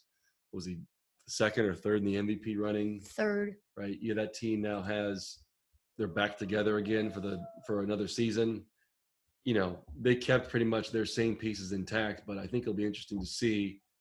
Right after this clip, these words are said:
Speaker 1: how this team takes that next
Speaker 2: Oh,
Speaker 1: step.
Speaker 2: yeah, they got Tyler Bey.
Speaker 1: Tell us about Tyler Bey.
Speaker 2: <laughs> I don't know anything except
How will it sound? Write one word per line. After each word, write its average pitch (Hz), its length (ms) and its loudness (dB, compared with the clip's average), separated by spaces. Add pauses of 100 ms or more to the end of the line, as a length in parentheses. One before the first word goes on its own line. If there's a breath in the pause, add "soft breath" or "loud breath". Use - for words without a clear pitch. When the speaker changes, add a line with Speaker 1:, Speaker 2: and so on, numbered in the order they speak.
(100)
Speaker 1:
how 101 160 -4
this 104 220 0
team 104 280 0
takes 101 240 -2
that 95 240 -4
next 117 320 6
Speaker 2:
Oh, - 20 0
Speaker 1:
step. 202 300 -4 (260)
Speaker 2:
yeah, 233 140 2
they 233 140 6
got 233 180 4
Tyler 220 420 6
Bey. 202 460 6 (1600)
Speaker 1:
Tell 113 140 0
us 101 80 -4
about 101 220 -2
Tyler 101 260 -2
Bey. 104 280 0
Speaker 2:
<laughs> - 200 6
I 311 100 6
don't 269 200 6
know 226 200 10
anything 214 420 4
except 214 520 4